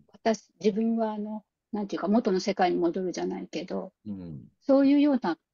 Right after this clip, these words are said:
Speaker 1: ニュアンスのことを言っていて、
Speaker 2: ええ。
Speaker 1: で、子供たちの今のその貧困とか、
Speaker 2: うん。
Speaker 1: なんか置かれている状況は、その子たちはずっと変わらないけど、僕は帰ってくるみたいな
Speaker 2: ああ。
Speaker 1: 話をしてるところが、ちょっ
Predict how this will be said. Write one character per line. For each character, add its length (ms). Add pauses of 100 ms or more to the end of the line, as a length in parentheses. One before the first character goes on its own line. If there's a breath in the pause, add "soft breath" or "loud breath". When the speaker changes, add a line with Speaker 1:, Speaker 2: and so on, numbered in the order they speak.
(240)
Speaker 1:
ニ 140
ュ 20
ア 40
ン 60
ス 140
の 80
こ 140
と 160
を 40
言 140
っ 40
て 200
い 80
て、 380 (240)
Speaker 2:
え 320
え。 0 (220)
Speaker 1:
で、 360
子 140
供 200
た 140
ち 140
の 220
今 260
の 100
そ 160
の 220 (240)
貧 260
困 280
と 140
か、 360 (220)
Speaker 2:
う 40
ん。 140
Speaker 1:
な 80
ん 40
か 100
置 80
か 120
れ 100
て 100
い 40
る 120
状 160
況 220
は、 300
そ 140
の 100
子 100
た 160
ち 160
は 120
ず 100
っ 100
と 160
変 120
わ 80
ら 80
な 140
い 80
け 120
ど、 220 (240)
僕 240
は 140
帰 220
っ 60
て 180
く 140
る 120
み 120
た 160
い 80
な 120 (380)
Speaker 2:
あ 500
あ。 160 (600)
Speaker 1:
話 680
を 100
し 100
て 120
る 80
と 120
こ 140
ろ 100
が、 200
ち 100
ょ 40
っ 60